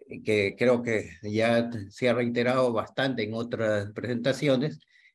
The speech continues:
es que, eh, las estrategias integrales deben estar listas al inicio de los procesos de reconstrucción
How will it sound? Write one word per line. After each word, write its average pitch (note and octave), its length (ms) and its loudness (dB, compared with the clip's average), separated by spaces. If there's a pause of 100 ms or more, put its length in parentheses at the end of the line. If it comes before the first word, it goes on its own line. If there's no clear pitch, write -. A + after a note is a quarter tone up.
es C3+ 160 2
que, C3+ 320 4 (340)
eh, A#2 40 -4
las A2+ 260 0
estrategias B2+ 580 -2
integrales B2+ 800 0
deben B2+ 360 0
estar A#2+ 520 -2
listas C3 680 -4 (380)
al A2+ 160 0
inicio C#3+ 440 4
de A2+ 60 2
los G#2+ 140 0
procesos A#2 540 -4
de A#2+ 80 2
reconstrucción B2+ 840 -2